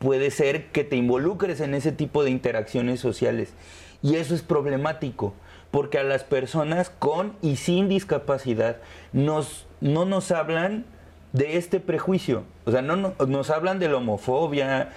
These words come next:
eh, nos hablan de la misoginia, nos hablan de esas cosas, pero no nos hablan del capacitismo. No, y a las personas con, que vivimos con discapacidad o con diversidad funcional,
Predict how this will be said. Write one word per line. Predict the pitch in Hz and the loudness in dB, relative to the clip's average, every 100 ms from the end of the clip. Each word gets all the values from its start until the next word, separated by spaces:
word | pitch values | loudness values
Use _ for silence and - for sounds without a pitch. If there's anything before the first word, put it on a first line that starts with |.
| - - | -16 -2
eh, | 120 113 113 113 117 | 2 4 2 2 2
nos | 123 117 - | 2 2 2
hablan | 123 127 143 139 | 0 0 0 0
de | 139 | 2
la | 135 | 2
misoginia, | 120 110 104 - 131 147 165 165 143 131 | 2 0 -2 0 2 2 2 2 2 2
nos | 123 120 | 2 0
hablan | 143 147 | 0 0
de | |
esas | 160 180 | 0 0
cosas, | - 156 151 180 - - - - - | 0 0 0 -2 -6 -20 -20 -20 -2
pero | 151 147 | 0 0
no | 170 | 0
nos | 196 180 | 0 0
hablan | 165 151 151 160 170 | 0 0 0 0 0
del | 147 | 0
capacitismo. | - - 117 117 113 196 165 127 107 - - - - 123 | -2 -2 -2 -2 2 2 2 0 -2 -10 -20 -20 -6 0
No, | 135 151 156 | 2 2 0
y | 151 151 | 2 2
a | 131 | 2
las | 123 | 0
personas | 127 127 147 190 190 | 0 0 0 0 0
con, | 175 156 147 - | 0 0 -4 0
que | 131 | 0
vivimos | 123 131 151 151 | 0 0 0 0
con | - 127 143 | 0 -2 -2
discapacidad | 135 - 131 123 117 113 117 - | -2 -2 -2 -2 -2 -2 0 0
o | 113 | -2
con | 113 113 | 0 0
diversidad | 113 110 107 107 113 | 2 0 0 0 0
funcional, | - 147 135 117 110 120 | -2 -4 -2 0 2 0